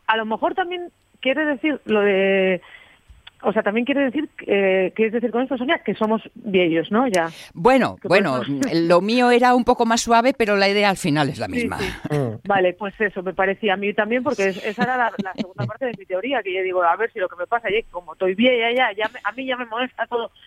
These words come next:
Speaker 1: yo quiero tranquilidad.
Speaker 2: Sí.
Speaker 3: Vas
Speaker 1: Pues
Speaker 3: perdiendo la paciencia.
Speaker 1: Voy perdiendo la paciencia. Me
Speaker 2: Vas
Speaker 1: tocó trabajar
Speaker 2: gastándola.
Speaker 1: el fin de semana, me tocó trabajar el fin de semana, hasta
Speaker 2: Vale.
Speaker 1: el propio
Speaker 3: Mm.
Speaker 1: uno de mayo,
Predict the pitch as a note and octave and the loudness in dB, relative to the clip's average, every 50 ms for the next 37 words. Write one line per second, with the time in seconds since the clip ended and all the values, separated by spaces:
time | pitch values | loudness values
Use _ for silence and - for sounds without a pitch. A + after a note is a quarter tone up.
0 | _ _ _ - A3+ A#3 - C4 B3 A#3 A#3 G#3+ G#3 G#3 F#3+ - G#3+ G3 G3+ G#3 | _ _ _ -4 -4 -2 0 0 0 0 0 -2 -4 -4 -2 -2 0 2 4 4
1 | A3+ B3+ A#3 A3 A#3 - - _ - - - - F3 D#3+ D3+ D3 C#3 C3+ C3+ C#3 | 4 2 2 0 -4 -8 -14 _ -18 -12 -6 -4 -2 0 0 0 -2 -2 0 0
2 | D3 E3+ F3+ E3 E3+ D3+ D3+ E3 E3+ F3 F3 D#3+ C#3+ A#2+ C#3 - - C#3+ C3 B2 | 0 0 2 2 0 2 2 4 4 4 4 4 4 2 0 0 2 2 2 0
3 | - - - - - - - _ _ _ _ D3 B2 - - - - G#3+ A#3+ C4+ | -2 -6 -10 -14 -14 -14 -18 _ _ _ _ -16 -16 -16 -16 -12 -6 -2 -2 0
4 | C4 C#4 C#4+ B3+ C4 B3+ A#3+ A3 G#3+ F#3 G3 F#3 G3+ F3+ - - A3+ D#3 - - | 0 0 -2 -2 -4 -4 -4 -4 -4 -6 -4 -4 -4 -4 -4 -4 -4 -4 -2 -2
5 | - - D#4 - - E4+ E4+ - - E4 D4+ - - A#3 A3 A3 G#3+ G#3 A3+ G3 | -2 -2 0 0 0 0 0 -2 -4 -6 -6 -8 -10 -8 -6 -6 -4 -4 -4 -4
6 | F#3+ E3 D#3+ D#3+ D#3+ E3 D#3+ D#3 - _ _ - G3+ G3 F#3+ F#3+ - G3+ F#3+ G3 | -4 -4 -2 -2 -4 -6 -8 -10 -18 _ _ -8 -6 -4 -2 -2 0 0 0 0
7 | A3 A3 G#3+ - C4 A#3+ F3+ - F#3+ F3+ F3+ E3+ F#3 F#3 E3+ D3 C#3+ D#3 - - | 0 -2 -2 -2 -4 -4 -4 -6 -6 -4 -4 -2 -2 -2 -2 -2 -2 -4 -6 -4
8 | - F3+ - A#2+ A#2 F#3 F3+ F3 D#3+ - _ _ _ _ _ - F#3+ F3 F3 - | -4 -4 -4 -2 -2 -2 -2 -2 -4 -6 _ _ _ _ _ -8 -6 -6 -6 -4
9 | - G#3 F#3+ G#3 A3+ G#3 G#3 G3+ - A3 G3 F#3+ F#3+ F#3 F3+ F3+ G#3 A#3+ C#4+ D#4+ | -4 -2 0 0 0 0 0 0 -2 -4 -6 -6 -4 -2 0 0 0 0 0 0
10 | E4+ D4 | -2 -4